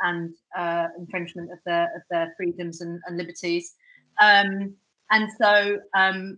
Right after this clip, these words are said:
as, as you probably know, X R, uh, I doubt, um, will be put off en masse by <laughs> banning protest. Um, but, uh, yeah, the,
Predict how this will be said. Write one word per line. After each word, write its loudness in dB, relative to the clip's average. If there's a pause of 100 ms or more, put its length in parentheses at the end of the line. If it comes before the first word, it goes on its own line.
as, -12
as -10
you -8
probably -4
know, -4
X -8
R, -6 (120)
uh, -6 (340)
I -6 (100)
doubt, 4 (280)
um, -4 (100)
will -6
be -2 (140)
put 0
off 2
en 6
masse 2
by 8 (240)
<laughs> -12
banning 2
protest. 0 (120)
Um, 2 (640)
but, 0 (280)
uh, 4
yeah, 4
the, -4